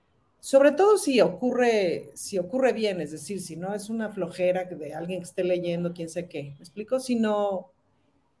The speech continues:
em, hay, hay una parte del discurso, eh, político, o sea, por eso vamos luego todo mundo a ver a Andrés Manuel, porque emociona,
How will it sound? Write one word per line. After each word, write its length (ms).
em, 540
hay, 220
hay 180
una 240
parte 360
del 360
discurso, 880
eh, 440
político, 400
o 40
sea, 140
por 100
eso 400
vamos 400
luego 380
todo 180
mundo 260
a 60
ver 140
a 20
Andrés 260
Manuel, 460
porque 300
emociona, 640